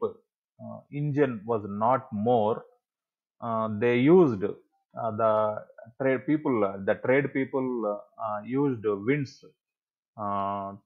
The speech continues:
to move from one area to another area. For example, if you take Vasco da Gama, who invented the sea route to India, he was able to reach, uh, India, uh, you, and for trade using trade winds,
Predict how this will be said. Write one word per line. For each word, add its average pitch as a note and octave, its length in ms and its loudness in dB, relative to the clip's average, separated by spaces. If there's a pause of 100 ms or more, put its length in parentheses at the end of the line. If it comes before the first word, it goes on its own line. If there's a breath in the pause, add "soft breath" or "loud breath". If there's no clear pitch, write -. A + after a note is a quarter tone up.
(120)
to G#2+ 400 -2 (1040)
move B2+ 300 -2
from A#2 200 0
one G#2 160 2
area G#2+ 300 0
to A2+ 140 -6
another F#2+ 440 -4
area. F#2 320 -4 (120)
For A2+ 100 -2
example, A#2 380 -4
if G#2+ 120 -8
you G#2 160 -12
take A2+ 240 0
Vasco A2 400 2
da A2 80 2
Gama, F2+ 380 -4 (560)
who C#3 160 2
invented B2+ 560 -2
the G#2+ 300 -2
sea B2+ 260 0
route A#2+ 300 0
to G#2+ 100 -4
India, G2 420 -2 (540)
he B2+ 80 -2
was B2+ 220 6
able E3 340 6
to D#3+ 160 0
reach, C#3 480 0
uh, G#2+ 160 2 (240)
India, A#2 500 2 (500)
uh, G2+ 420 -6 (100)
you, B2+ 340 2 (220)
and A#2 200 -6
for G#2 300 -2
trade C3 320 4 (200)
using B2+ 520 -4
trade A#2 240 2
winds, G#2 380 -6